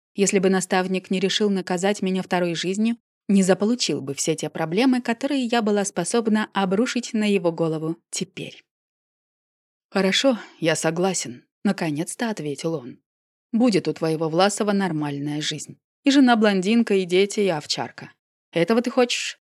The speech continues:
Чтобы твой сон стал реальностью хотя бы для него?» «Он это заслужил», просто ответила я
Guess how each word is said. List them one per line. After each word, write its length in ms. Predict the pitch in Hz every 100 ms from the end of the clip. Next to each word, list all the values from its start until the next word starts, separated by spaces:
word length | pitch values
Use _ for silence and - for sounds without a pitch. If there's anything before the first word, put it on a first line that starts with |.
| _ _
Чтобы 340 | - 208 196
твой 260 | 202 196 196
сон 260 | 196 190 190
стал 280 | - 185
реальностью 680 | 180 180 233 233 139 - 131
хотя 260 | - 160 170
бы 100 | 175
для 160 | 175
него?» 340 | 185 190 226 - _ _ _ _ _ _ _
«Он 220 | 262 285 262
это 180 | 262
заслужил», 720 | 220 214 220 214 190 170 156 - _ _ _
просто 360 | - 190 170 170
ответила 440 | 151 170 233 240
я 220 | 233 226